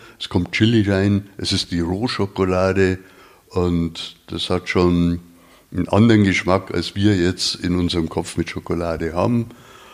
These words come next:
Und dann würde er gleich den Sprung in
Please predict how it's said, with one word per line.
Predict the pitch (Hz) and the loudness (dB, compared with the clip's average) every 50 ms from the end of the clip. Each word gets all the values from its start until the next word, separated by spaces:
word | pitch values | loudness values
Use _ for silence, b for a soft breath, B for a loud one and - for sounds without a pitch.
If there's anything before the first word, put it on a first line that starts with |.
| B B B B _ | B B B B _
Und | - - 92 92 90 90 90 82 - - - - - | 0 2 2 4 4 4 2 0 -2 -8 -10 -6 -2
dann | - 87 90 87 82 | 0 2 2 4 4
würde | 85 92 92 90 92 90 | 4 4 4 4 4 4
er | 85 87 | 2 0
gleich | - 85 85 90 95 101 - - - - - - - - - - | 0 0 2 2 2 0 -2 -8 -18 -18 -20 -20 -18 -16 -14 -14
den | - - 113 101 95 87 85 | -12 -8 -4 -2 -2 -2 -2
Sprung | - - 92 98 104 113 117 110 101 92 - - - - - - - - - | -2 0 2 4 4 4 4 4 2 0 -2 -8 -12 -14 -14 -16 -14 -12 -10
in | 87 87 85 87 87 87 85 82 82 | -10 -10 -10 -10 -12 -12 -12 -14 -14